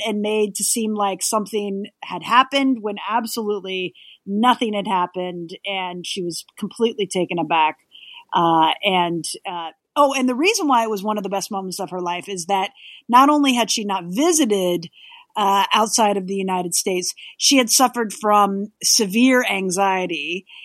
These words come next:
And she was at this moment in her life where she wasn't having an anxiety attack and she just wanted to enjoy the water, and production sort of took that away from her in the way they edited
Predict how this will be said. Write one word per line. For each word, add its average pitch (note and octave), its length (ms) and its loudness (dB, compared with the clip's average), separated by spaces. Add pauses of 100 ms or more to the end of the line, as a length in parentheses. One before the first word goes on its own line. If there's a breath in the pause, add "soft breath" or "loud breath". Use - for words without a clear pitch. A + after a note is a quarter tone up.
(180 loud breath)
And G#3 380 0
she B3 160 4
was G#3 220 0
at A3+ 180 6
this A3+ 160 -2
moment A3+ 400 0
in F#3+ 120 -4
her G3+ 120 -4
life F#3 300 0
where G3+ 100 -4
she - 160 0
wasn't G#3+ 320 0
having F#3 420 -2
an E3+ 60 -10
anxiety A#3+ 640 2
attack A3+ 580 6 (420 loud breath)
and F#3+ 160 -2
she G#3+ 140 0
just G3+ 220 -2
wanted G3+ 300 0
to F3 300 -2
enjoy F#3 460 2
the A3 100 0
water, F#3+ 640 2 (320 loud breath)
and F3+ 480 -2 (160)
production G#3 640 0
sort F#3+ 180 -2
of F3 140 -8
took F#3+ 180 -8
that F3 160 0
away E3 240 -4
from D#3 220 -12
her D3+ 440 -8
in F3 140 -8
the E3 80 -10
way E3 180 -6
they D#3 160 -6
edited D3 360 -10